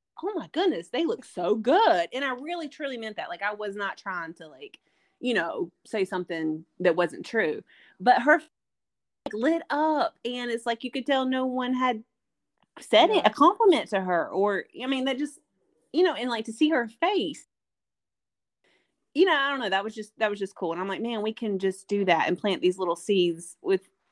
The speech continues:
Speaker 1: wherever you go." Like, you can leave, you, seeds that w-
Speaker 2: Mm-hmm.
Speaker 1: might grow, you know, and produce something. But yeah, that's, that's
Speaker 2: So
Speaker 1: kinda,
Speaker 2: good.
Speaker 1: I wanna do more of that. And, you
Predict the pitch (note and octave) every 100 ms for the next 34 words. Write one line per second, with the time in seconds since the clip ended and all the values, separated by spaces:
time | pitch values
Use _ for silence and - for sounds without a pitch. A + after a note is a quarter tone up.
0 | _ - A3+ C4 C#4+ D4 D4 D#4 D#3+ -
1 | - - G#3+ A3 C4 D4 B3+ A#3+ B3 A#3+
2 | A3 _ _ _ _ A#3 B3+ _ _ _
3 | _ _ _ _ _ _ _ _ E4+ A#3
4 | E3 - G#3+ F#3+ - _ _ _ _ _
5 | G#3 G3 A#3 A#3+ G3 A3+ F3+ C#3+ _ _
6 | _ _ _ - G#3 G3+ G#3+ - _ -
7 | G3 G3+ F#3+ F3+ - - - A3+ _ -
8 | - - _ _ - F#3+ C3 - - G#3
9 | E3 F3 A3+ - A3+ A#3+ G#3+ G#3 E3+ D#3
10 | _ _ _ A#3+ D#4+ A#3 G#3 G3 F#3+ E3+
11 | D#3+ - G#3+ A3 A3